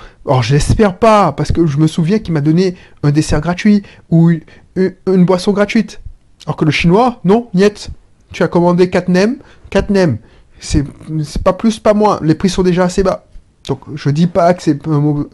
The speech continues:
c'est un mauvais modèle économique, mais je vais plus souvent chez la pizzeria. Enfin, quand j'y allais, maintenant, j'en mange moins. Tu vois ce que je veux dire ? Donc, quand tu débutes, quand tu débutes, avant de penser, euh, carte de fidélité, tu, tu veux pas faire, tu veux faire comme les grands,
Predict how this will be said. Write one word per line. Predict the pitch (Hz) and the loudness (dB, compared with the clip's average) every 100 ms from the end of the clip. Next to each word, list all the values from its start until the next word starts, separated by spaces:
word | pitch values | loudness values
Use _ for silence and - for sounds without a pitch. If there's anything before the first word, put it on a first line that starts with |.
| 160 | -8
c'est | 151 156 | -4 -2
un | |
mauvais | 147 151 | 0 0
modèle | 151 147 151 | 0 0 -2
économique, | 156 165 190 180 - _ _ _ | -2 -2 -2 -6 -16 _ _ _
mais | 127 123 139 | -6 -6 -8
je | - | -2
vais | 120 | 0
plus | 123 131 | -2 -6
souvent | 156 139 170 | -4 -2 -2
chez | 185 - 131 131 123 - - | -2 -6 -4 -4 -6 -10 -8
la | 127 127 | -6 -4
pizzeria. | 135 156 151 139 _ _ _ - | -2 -2 -4 -10 _ _ _ -8
Enfin, | 117 | -6
quand | - | 0
j'y | 123 139 | 0 2
allais, | 160 160 | 2 2
maintenant, | 131 123 151 135 | 0 -2 -4 -4
j'en | 127 | -2
mange | 139 147 165 | -2 -4 -2
moins. | 156 123 - - - _ - | -4 -4 -10 -16 -20 _ -8
Tu | 185 | -2
vois | 196 | -2
ce | 190 | 0
que | 185 | 0
je | |
veux | 180 | 2
dire ? | 165 131 - - - - | 0 -2 -14 -20 -20 -4
Donc, | 170 - | -4 -2
quand | 180 | -4
tu | 180 | 0
débutes, | 185 185 175 - - _ _ _ | 0 0 -2 -4 -16 _ _ _
quand | - 139 | -14 -12
tu | 147 | -4
débutes, | 147 160 180 - - - _ _ _ | 0 2 0 -4 -10 -10 _ _ _
avant | - 147 156 165 | -2 0 2 2
de | 151 | 2
penser, | 151 147 - - 151 143 143 143 143 - - _ 143 | 2 -2 -2 -2 2 2 4 2 0 -8 -20 _ 0
euh, | 139 139 | 2 2
carte | 139 143 143 | 0 -2 0
de | 135 | -2
fidélité, | - 139 139 135 - - 156 143 139 131 | -2 -2 -2 -2 -8 0 2 4 0 -2
tu, | - 101 | -8 -10
tu | - | 0
veux | 156 | 0
pas | 165 | 0
faire, | 156 139 - | -6 -12 -4
tu | 170 | 0
veux | 156 | 0
faire | 175 - | -2 -2
comme | 156 | 0
les | 160 | 2
grands, | 165 180 | 0 -2